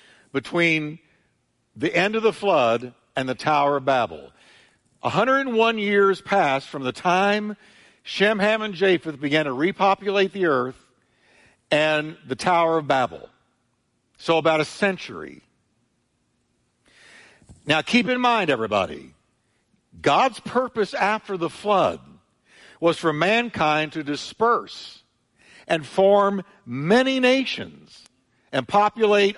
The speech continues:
all lands. He com-, he commanded them, as I've already pointed out, "I want you to be fruitful and multiply and replenish the earth," the whole earth, not part of it.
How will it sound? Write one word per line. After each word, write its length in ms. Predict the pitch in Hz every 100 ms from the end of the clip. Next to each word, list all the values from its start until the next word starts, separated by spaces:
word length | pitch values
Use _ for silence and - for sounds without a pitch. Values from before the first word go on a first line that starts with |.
| -
all 440 | 180 214 240 247
lands. 800 | 233 233 220 131 82 73 71 - _ _ -
He 120 | -
com-, 220 | 160 170 175
he 180 | 143
commanded 400 | 175 165 180 220
them, 140 | 151 135
as 100 | 131
I've 120 | 143
already 260 | 160 165 160
pointed 340 | 165 151 185
out, 320 | 139 117 151 _ _ _ _
"I 80 | -
want 240 | 135 151 143
you 40 |
to 60 | 135
be 140 | 135
fruitful 400 | 120 185 202 208
and 80 | 180
multiply 560 | 175 196 - 190 190 190 - - _
and 140 | - 143
replenish 540 | 143 - 165 156 143
the 140 | 165 135
earth," 300 | 113 - - -
the 140 | 131
whole 280 | 117 160 160
earth, 240 | 147 95
not 240 | 117 127 -
part 240 | 151 147
of 120 | 117
it. 140 | 87